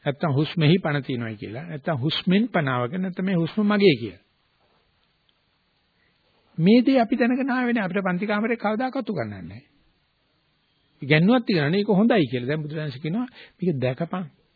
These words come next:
හුස්ම දැක්කා, පටවි මේ හුස්ම හුලං ආශ්වාස ප්‍රශ්වාසය දැක්කා. මේ ආශ්වාස ප්‍රශ්වාසය වඩන්නේ ඔය එක්ක එක මම කියලා, එක එක මගේ කියලා, නැත්නම් එහි පණ තියනවා කියලා, නැත්නම් එයින් පණ එනවයි කියලා.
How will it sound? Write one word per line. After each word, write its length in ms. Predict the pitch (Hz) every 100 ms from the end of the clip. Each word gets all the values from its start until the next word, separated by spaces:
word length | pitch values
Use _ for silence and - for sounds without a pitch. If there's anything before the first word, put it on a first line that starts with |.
| _ _ _ _ _ _ _ - -
හුස්ම 300 | - 127 - 127
දැක්කා, 480 | 107 101 - - 247
පටවි 400 | - 131 120 120 - _ _
මේ 220 | 131 107
හුස්ම 400 | 104 127 110 127 107
හුලං 380 | 101 117 127 117 113 _
ආශ්වාස 340 | 143 127 139 -
ප්‍රශ්වාසය 420 | 131 - 113 123
දැක්කා. 380 | 123 123 - 285 - - -
මේ 160 | - 185
ආශ්වාස 340 | 156 - 226
ප්‍රශ්වාසය 460 | 233 190 240 202 233
වඩන්නේ 840 | 143 131 151 233 277 180 101 127 247 _ _ _ _ _ _ _ _ _ -
ඔය 80 | 147
එක්ක 240 | 139 -
එක 160 | 220 196
මම 300 | 147 120 131
කියලා, 380 | 143 185 226 233
එක 160 | 165 139
එක 140 | 113
මගේ 460 | 107 107 127 165 185
කියලා, 260 | 170 226 175
නැත්නම් 320 | 156 165 135
එහි 180 | 123 190
පණ 280 | 190 196 190
තියනවා 260 | 208 214
කියලා, 180 | 208 196
නැත්නම් 200 | 180 196
එයින් 260 | 160 208 262
පණ 360 | 202 165 151
එනවයි 180 | 139 110
කියලා. 300 | 107 101 104